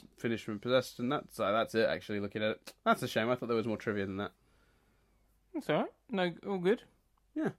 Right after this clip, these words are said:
Speaker 1: Well, uh, overall
Speaker 2: All good.
Speaker 1: thoughts, though? Do we, so you said this is one of your favourites so far, did you say?
Speaker 2: Yeah, one of my favourites. I enjoyed it. A little bit of romance, uh, good little plot, good little twist, uh,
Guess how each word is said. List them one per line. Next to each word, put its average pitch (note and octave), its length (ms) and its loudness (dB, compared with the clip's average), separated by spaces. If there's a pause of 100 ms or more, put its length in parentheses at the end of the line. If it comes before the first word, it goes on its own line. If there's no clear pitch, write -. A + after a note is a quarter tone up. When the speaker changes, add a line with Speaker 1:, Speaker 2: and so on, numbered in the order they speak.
(640)
Speaker 1:
Well, F3+ 180 10
uh, F#3 120 0
overall G#3 360 8
Speaker 2:
All G3+ 60 8
good. G3+ 60 -2
Speaker 1:
thoughts, G#3+ 220 6
though? A3 200 8
Do F#3+ 100 8
we, E3 160 4
so F#3 120 2
you G3+ 160 6
said F#3 180 6
this G3+ 100 6
is G3+ 60 4
one G3 100 6
of F#3+ 60 8
your F3 80 10
favourites E3 360 8
so D3+ 140 4
far, D3 240 8
did G#2 140 0
you - 60 -12
say? - 220 -6
Speaker 2:
Yeah, D#4 280 12
one D#4 160 12
of D4 60 8
my D4 100 12
favourites. C#4+ 500 10
I F#3 80 6
enjoyed G3 280 10
it. C3+ 40 8
A G#2+ 40 2
little D#3 140 12
bit D#3+ 120 10
of D#3+ 60 10
romance, F#3+ 680 10
uh, C#3+ 340 8 (120)
good D#3+ 140 0
little D3+ 160 4
plot, F3+ 440 0
good D#3 140 -2
little D3 180 0
twist, - 600 -6 (300)
uh, D#3 540 4